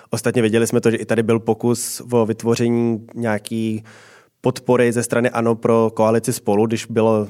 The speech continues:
dlouhodobě zablokovaná jednání o magistrát s Pirátama a Prahou sobě, což teda nakonec hlasem Hany Marvanové, která teď nově nebude ani členkou podepisující ten koaliční akt, tak se nám tohle to tady stalo, ale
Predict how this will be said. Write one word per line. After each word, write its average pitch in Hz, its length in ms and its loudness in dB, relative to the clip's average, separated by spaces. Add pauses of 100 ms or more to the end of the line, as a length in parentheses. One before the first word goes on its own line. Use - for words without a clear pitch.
(140)
dlouhodobě 107 400 0
zablokovaná 113 880 0
jednání 110 440 -2
o 110 100 2
magistrát 113 640 0
s 113 260 2
Pirátama 110 460 0
a 123 100 -2
Prahou 107 320 -2
sobě, 117 300 0
což - 280 -12
teda 107 180 -6
nakonec 104 460 -4 (380)
hlasem 117 440 0
Hany 123 220 0
Marvanové, 117 560 2
která 117 240 0
teď - 300 -6
nově 117 280 2
nebude 117 360 2 (440)
ani 113 260 0 (180)
členkou 120 480 0
podepisující 120 800 0
ten 117 180 2
koaliční 120 500 0
akt, 123 240 -4 (160)
tak - 240 -6
se - 120 -4
nám 117 180 0
tohle 120 220 0
to 120 140 -6
tady 120 160 2
stalo, 120 320 0
ale 123 180 2